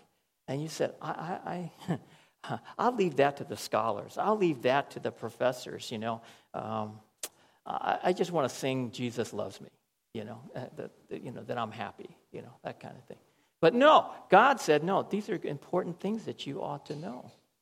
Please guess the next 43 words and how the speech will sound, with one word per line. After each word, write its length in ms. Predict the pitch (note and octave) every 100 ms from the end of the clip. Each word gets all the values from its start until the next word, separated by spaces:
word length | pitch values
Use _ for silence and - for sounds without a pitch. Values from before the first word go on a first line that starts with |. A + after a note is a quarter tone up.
| _
Because 260 | C#3+ F3 C#3+
these 180 | G3 A#3+
are 60 |
things 300 | F3 F#3+ F#3+
someday 400 | - F#3+ F#3 F3
that 240 | C#3+ C3 -
you 160 | E3+
will 140 | F3+ B2+
have 240 | C3+ A2+
the 80 | A#2+
privilege 500 | - C#3+ C3+ B2+ - _ _ -
of 140 | -
teaching 420 | - C3 - B2
others, 380 | D#3 E3 E2+ -
Lord 220 | - G#2+
willing. 320 | G#2 G#2+ G#2 A2+ _ _ _ _ _ _ _ _ -
And 120 | B2
so 360 | B2 C#3 A#2 - - _ -
this 200 | D3 C#3
is 160 | B2
why 360 | A2 A2 G#2 B2 - _ -
it, 160 | A#2+ - _ -
be 100 | C3
bold 420 | A#2 B2+ B2 G#2+
and 120 | G#2+
courageous. 560 | - G#2 A2+ A#2 A2 -
Don't 240 | C#3+ F3
shrink 320 | - E3 D3+
back 260 | C#3+ C3 -
just 160 | B2 -
because 240 | A#2+ A#2+
you 60 | A#2
don't 200 | A2+ -
understand 520 | A2+ A2 A#2 A2 A2+
something 320 | G#2+ - -
the 60 | -
first 260 | G#2+ G#2
time 220 | A2 G2
you 80 | G2+
hear 220 | G2 D3
it. 140 | - - _ _ _ - - _ _ _
Number 220 | F3 A#3
two, 280 | A3+ A#3 D3+